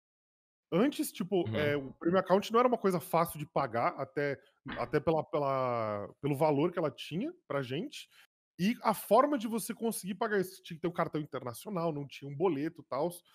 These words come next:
Speaker 1: pra você poder pagar, isso veio depois. E, cara, você tinha um, o, o, o mundo, aquele mundo free era um,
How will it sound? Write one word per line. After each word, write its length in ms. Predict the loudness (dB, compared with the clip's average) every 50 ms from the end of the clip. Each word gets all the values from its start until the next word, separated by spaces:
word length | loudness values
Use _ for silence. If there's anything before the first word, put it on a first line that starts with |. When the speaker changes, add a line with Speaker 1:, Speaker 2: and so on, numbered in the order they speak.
| _ _ _ _
Speaker 1:
pra 100 | -6 -4
você 200 | -4 -4 -4 -6
poder 200 | -4 -2 -2 0
pagar, 380 | 2 2 2 4 4 4 4 4
isso 160 | 2 -2 -2 -2
veio 120 | 0 0
depois. 640 | 0 0 -2 -2 0 2 2 2 2 0 -8 -16 -18 _ _ _ _ _ _ _ _ _ _ _ _ _ _ _ _
E, 1080 | 0 2 4 4 4 4 4 4 2 2 2 2 2 2 2 2 2 2 0 0 -2 4
cara, 140 | 4 4 4
você 200 | 4 2 -2 -6
tinha 280 | -12 -12 -8 -4 -2 -2
um, 300 | -2 -2 -4 -6 -8 -8
o, 280 | -10 -10 -12 -12 -12 _
o, 320 | -6 -6 -4 -2 0 0 2
o 20 |
mundo, 480 | 4 6 6 4 4 0 -4 -6 -6 -8
aquele 240 | -8 -6 -2 -2 0
mundo 240 | 0 0 0 -2 -2
free 300 | -4 -4 -4 0 0 2
era 120 | 2 2
um, 140 | 0 -2 -6